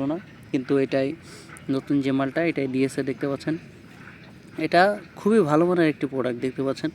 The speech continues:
খুবই অরিজিনাল, একদম অরিজিনাল পেনিসের মতোই। এটা সামনে দেখুন অনেক শক্ত এবং,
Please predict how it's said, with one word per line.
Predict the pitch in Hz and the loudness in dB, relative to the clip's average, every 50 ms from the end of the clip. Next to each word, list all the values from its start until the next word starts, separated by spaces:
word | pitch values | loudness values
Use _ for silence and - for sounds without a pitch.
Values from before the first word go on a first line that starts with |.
| - - - - - - - - - - | -8 -18 -20 -18 -18 -18 -18 -20 -20 -20
খুবই | - - - - 202 196 196 202 220 247 - - - - - - - - - - - - - - - - - - - - | -20 -6 -2 0 2 2 2 0 0 -4 -10 -16 -20 -20 -20 -20 -20 -20 -20 -20 -20 -20 -20 -20 -20 -20 -20 -20 -14 -6
অরিজিনাল, | 165 175 202 196 170 - 214 220 208 190 160 147 147 | 0 2 2 2 2 2 2 4 6 8 8 8 6
একদম | 151 147 143 - 180 175 160 - | 6 4 2 4 4 4 4 4
অরিজিনাল | - 143 165 170 160 - 214 208 208 208 196 - | 0 0 0 0 0 2 2 2 2 2 2 4
পেনিসের | - 180 175 170 - - 151 127 | 6 6 6 6 6 4 2 2
মতোই। | 123 117 113 - 139 160 - - - - - - - - - - - - - - | 2 0 2 2 0 0 0 -4 -10 -20 -20 -20 -20 -20 -20 -20 -20 -14 -8 -6
এটা | 147 156 - 202 190 190 214 - - - - | -2 2 4 4 6 4 4 0 -6 -10 -8
সামনে | - - - - 147 160 165 165 151 | -6 -4 0 4 4 6 6 6 6
দেখুন | 151 147 - 160 165 - - - - | 4 4 4 2 0 0 0 -4 -2
অনেক | 139 160 185 185 175 | 2 2 2 2 2
শক্ত | - - - 123 - - - 135 143 - - - - - - - - - - - - - | 0 0 -2 -2 -2 -4 -4 -4 -4 -4 -6 -16 -20 -20 -20 -20 -20 -20 -20 -16 -10 -4
এবং, | 127 127 123 123 120 117 | -2 0 2 2 0 0